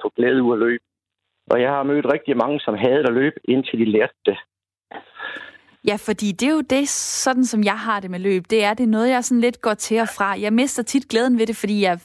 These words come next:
Speaker 2: synes ikke, jeg er særlig god til det. Så for nyligt, så lavede jeg sådan noget intervaltræning. I stedet for, øh, at gå ud og løbe, øh, tre, fire eller fem kilometer, hvad jeg lige kan holde til på dagen,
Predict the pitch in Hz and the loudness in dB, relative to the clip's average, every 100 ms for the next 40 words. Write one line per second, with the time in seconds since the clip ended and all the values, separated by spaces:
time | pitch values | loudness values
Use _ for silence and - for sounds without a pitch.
0 | - _ - 233 233 254 196 185 208 185 | -14 _ -2 0 2 2 0 0 0 -2
1 | 180 330 359 277 254 262 - - _ _ | 0 -2 0 -2 -4 -6 -14 -20 _ _
2 | - 294 277 311 262 311 370 349 - 277 | -2 0 2 4 4 4 2 0 0 2
3 | 214 254 294 254 240 240 254 240 226 269 | 2 2 2 0 2 4 4 2 2 2
4 | 247 302 214 - 180 180 190 202 - 240 | 0 0 -2 -4 -2 0 0 0 2 0
5 | - 226 226 196 190 185 185 202 202 220 | 2 0 2 0 -2 0 0 0 0 0
6 | 233 214 202 214 233 - 196 185 185 - | 0 2 4 2 0 -2 0 2 0 0
7 | 220 208 220 214 214 226 202 220 220 196 | -2 -2 0 0 0 -2 0 0 2 2
8 | 185 202 220 - 226 208 233 - 202 220 | 2 2 0 0 0 2 0 -2 -2 0
9 | 247 202 | 0 0